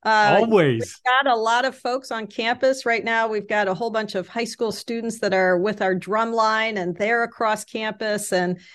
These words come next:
Speaker 1: uh, I was with last night with our girls' state, who are high school rising juniors and seniors who are here to learn about, uh, governance and being in government. And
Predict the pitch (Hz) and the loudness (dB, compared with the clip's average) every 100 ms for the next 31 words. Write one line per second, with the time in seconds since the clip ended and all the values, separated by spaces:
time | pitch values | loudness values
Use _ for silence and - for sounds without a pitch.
0 | - _ 185 175 - 190 190 196 214 208 | -20 _ 0 2 2 2 0 0 -4 -2
1 | 202 202 - 202 202 185 185 180 185 175 | 0 0 -2 -4 -4 -2 -2 -2 -2 -2
2 | 165 190 208 233 - - - 214 208 269 | -2 -4 -4 -4 -8 -14 -6 -2 -2 -2
3 | - 202 185 180 180 208 202 - 196 170 | -4 0 2 2 2 0 -4 -4 -4 0
4 | 185 202 208 185 202 214 208 202 185 - | 0 0 -2 -4 -4 -4 -4 -4 -6 -6
5 | 202 214 220 220 220 190 180 185 190 196 | -4 -4 -4 -4 -2 0 0 0 0 0
6 | 190 196 185 190 190 175 170 170 - 180 | -2 -2 -2 0 -2 -2 -2 -4 -8 -8
7 | 165 170 185 220 233 269 - 175 175 175 | -6 -2 0 0 -2 -6 -4 -4 -2 -2
8 | 180 196 196 196 208 202 196 220 226 233 | 0 -2 -2 -4 -2 0 0 0 -2 -6
9 | - 185 175 | -2 0 0